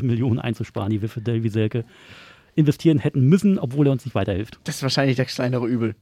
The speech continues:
Speaker 2: <laughs> Davon drauf können wir uns mal einigen. Aber es gibt noch ein zweites Leihmodell neben diesem festen Kaufverpflichtung, ja, dieses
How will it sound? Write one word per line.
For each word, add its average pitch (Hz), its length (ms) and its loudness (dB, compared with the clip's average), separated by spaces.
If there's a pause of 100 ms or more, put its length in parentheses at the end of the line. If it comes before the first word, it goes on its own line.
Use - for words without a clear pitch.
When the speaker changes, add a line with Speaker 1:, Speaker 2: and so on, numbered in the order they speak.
(220)
Speaker 2:
<laughs> 226 280 6
Davon 196 340 6
drauf 180 260 4
können 190 120 4
wir 180 40 6
uns 170 100 4
mal 147 100 4
einigen. 139 240 2 (240)
Aber 190 140 4
es 202 80 0
gibt 233 120 -2
noch 233 120 2
ein 202 80 0
zweites 208 400 0
Leihmodell 214 420 4
neben 185 380 4
diesem 185 280 0
festen 180 380 -6
Kaufverpflichtung, 180 720 0
ja, 165 120 4
dieses 147 460 0